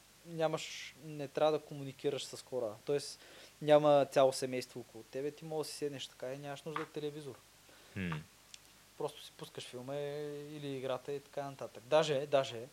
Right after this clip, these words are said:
Speaker 1: ако се развият тия нови технологии, може да няма нужда дори да си инсталираш играта, човек. Просто си платиш там. Ще си пуснеш, а, експ-, а, Експлоръра, той е интернет, не експ-,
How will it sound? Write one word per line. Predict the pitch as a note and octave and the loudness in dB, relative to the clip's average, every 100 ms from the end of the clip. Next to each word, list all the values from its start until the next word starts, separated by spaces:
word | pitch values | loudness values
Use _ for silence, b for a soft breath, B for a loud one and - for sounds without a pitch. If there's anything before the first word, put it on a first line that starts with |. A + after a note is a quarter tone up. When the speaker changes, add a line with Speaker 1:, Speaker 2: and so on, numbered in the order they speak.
| b b b - | b b b -4
Speaker 1:
ако | C#3+ - | -4 -2
се | C#3 | -2
развият | B2+ C#3+ C#3 | 0 -4 -2
тия | C#3 | -4
нови | C3 B2+ | -4 -8
технологии, | - - B2+ D3 | -10 -10 -8 -4
може | C#3+ D3 | -2 0
да | D3+ D#3 D#3+ D#3+ D#3+ D#3+ | 2 2 2 -2 -8 -8
няма | D#3+ D#3 D#3+ | -2 0 0
нужда | D#3+ E3 | -2 -4
дори | D3+ D#3+ | -4 -4
да | D#3 | -4
си | D3+ D#3+ D#3+ D#3 D3+ | -4 -4 0 -2 -2
инсталираш | D#3+ - D3+ D#3 D#3 D3 | -6 -2 4 4 4 -2
играта, | C#3+ D3 - | 0 0 -2
човек. | - G2+ - | -12 -10 -8
Просто | C#3 - | -10 -10
си | - C#3+ | -18 -12
платиш | C#3 B2+ C#3 - | -8 -8 -8 -6
там. | C#3 C3 A#2+ - B B B B B | -4 -4 -10 -20 B B B B B
Ще | - E3 | -6 -4
си | |
пуснеш, | E3 F#3+ G#3 E3+ F3 | -2 0 2 4 8
а, | D#3+ D3 | 10 8
експ-, | - - E3+ D#3 C#3+ | 2 -2 4 6 6
а, | |
Експлоръра, | - - D3 C#3 B2 A2+ G2+ - - - | 4 0 4 6 4 2 -6 -16 -14 -2
той | B2+ A#2+ | 0 0
е | A#2 | -2
интернет, | B2+ - B2+ A#2+ - | -8 -10 -10 -10 -14
не | C3 C3 | -14 -12
експ-, | - | -14